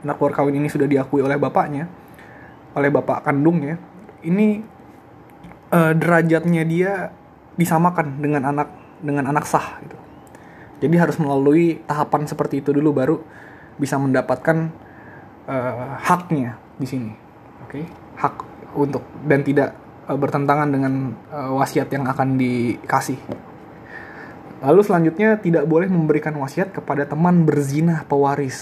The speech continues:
Waduh, ini bahaya nih. Tunggu sebentar. Gue ngopi, eh, gue ini dulu, gue nyeruput kopi dulu, ya. <laughs> Tidak boleh memberikan wasiat kepada teman berzinah pewaris, ya.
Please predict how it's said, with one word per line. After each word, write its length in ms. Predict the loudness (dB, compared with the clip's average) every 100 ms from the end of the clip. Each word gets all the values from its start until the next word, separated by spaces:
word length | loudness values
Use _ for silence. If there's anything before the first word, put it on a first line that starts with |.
| 0
Waduh, 400 | 0 2 0 0
ini 80 | -2
bahaya 400 | -2 -2 -2 -4
nih. 160 | -10 -12 -20 -20 -14
Tunggu 160 | -10 -8
sebentar. 320 | -6 -6 -8 -12 -20 -20 -18 -18 -18 -16 0
Gue 80 | 2
ngopi, 480 | 2 0 0 -2 4
eh, 160 | 4
gue 360 | 6 4 4 2
ini 120 | 0
dulu, 320 | 0 0 0
gue 100 | 0 0
nyeruput 280 | 0 -2 -2
kopi 240 | -4 0 0
dulu, 240 | 0 0 -4
ya. 120 | -14
<laughs> 1200 | -16 -20 -20 -20 -20 -20 -16 -12 -6 -6 -8 -14 -16 -18 -18 -20 -20 -20 -20 -20 -8 -2 -2 -4 -10 -12 -18 -20 -20 -20 -20 -20 -20 -20 -20 -20 -20 -20 -18 -18 -18 -18 -20 -20 -20 -20 -18 -18 -8 -2 -2 -2 -10 -12 -16 -18 -20 -20 -20 -20 -20 -20 -2
Tidak 160 | 2 4
boleh 240 | 6 6
memberikan 400 | 4 2 2 0
wasiat 320 | 0 -2 -4 -6
kepada 320 | -4 -2 0
teman 400 | 0 0 4 4
berzinah 400 | 2 2 2 2
pewaris, 560 | 2 2 0 -4 -10
ya. 160 | -16